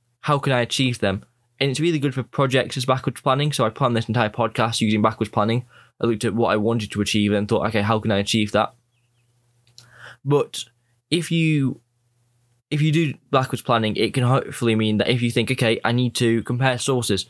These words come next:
So how can I compare sources?" So I need multiple sources. That could be one way of doing it. Uh, if you need to do critical analysis, "Okay, I need to find sources that I can be critical of. How can I be critical?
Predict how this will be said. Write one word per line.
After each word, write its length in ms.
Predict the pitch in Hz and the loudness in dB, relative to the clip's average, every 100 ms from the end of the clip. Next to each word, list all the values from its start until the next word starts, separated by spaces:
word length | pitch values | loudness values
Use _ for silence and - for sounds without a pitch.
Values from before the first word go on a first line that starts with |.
| _ _ _ | _ _ _
So 120 | - | -2
how 180 | 117 123 | 0 0
can 120 | 123 | 0
I 20 | |
compare 340 | 113 110 117 107 | 0 0 0 0
sources?" 420 | - 110 107 104 | 0 -2 -2 -4
So 180 | 107 101 | 0 2
I 80 | 107 | 2
need 260 | 110 98 | 0 -2
multiple 420 | - 139 127 98 | 0 0 0 -2
sources. 500 | 98 104 92 92 87 - _ _ _ _ - | 0 0 0 -2 -4 -8 _ _ _ _ -4
That 140 | 101 | -2
could 100 | 123 | 0
be 60 | 123 | 0
one 180 | 113 | 2
way 160 | 110 104 | 0 0
of 80 | 107 | 0
doing 260 | - 95 | 0 0
it. 160 | 95 - _ _ - - - _ _ _ | -2 -4 _ _ -20 -20 -20 _ _ _
Uh, 300 | 127 127 117 | 0 2 2
if 100 | 135 | 0
you 60 | 135 | 0
need 80 | |
to 80 | 120 | 0
do 100 | 120 | 0
critical 300 | 113 120 123 | 0 -2 -2
analysis, 580 | 139 143 120 95 - - - | -2 -2 -2 -2 -2 -6 -6
"Okay, 380 | - 110 123 - | 0 0 0 -2
I 80 | - | -2
need 140 | 120 110 | 0 -2
to 80 | |
find 260 | 113 117 113 | 0 -2 0
sources 200 | 120 117 | 0 0
that 60 | 107 | 0
I 40 | |
can 80 | 104 | 0
be 80 | 107 | 0
critical 380 | 139 135 - 131 | 0 0 -2 -2
of. 80 | |
How 160 | - 120 | 0 -2
can 120 | 120 | 0
I 40 | 110 | -2
be 100 | 107 | 0
critical? 540 | 135 135 135 143 | 0 0 0 0